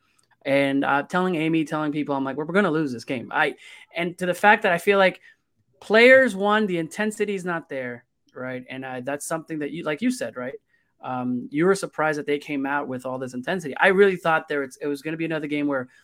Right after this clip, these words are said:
players are gonna stay back. They don't wanna get injured. You know, it's,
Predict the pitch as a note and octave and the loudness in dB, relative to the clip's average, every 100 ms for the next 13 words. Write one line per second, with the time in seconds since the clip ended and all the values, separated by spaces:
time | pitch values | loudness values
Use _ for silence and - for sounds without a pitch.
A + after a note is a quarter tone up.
0 | _ - D#3+ F3+ G3 F#3+ F#3 F3+ F3+ E3+ | _ -4 2 4 4 2 0 0 0 -2
1 | - - _ - - - F#3+ G3 E3+ G3 | -6 -20 _ -20 -14 -6 -2 -2 4 6
2 | G3 F#3+ F#3 F#3 D3+ D3 D3 F3 G3 G3+ | 8 6 6 2 -4 -4 -4 -4 -4 -2
3 | F#3+ F#3 F3 G3 F#3+ F3+ F#3 F#3 F3+ F3+ | -2 -4 -2 -2 0 0 2 2 0 -2
4 | D#3+ D3+ D#3 D3+ D3 C#3+ C3 - - | -4 -8 -6 -4 -4 -4 -6 -10 -12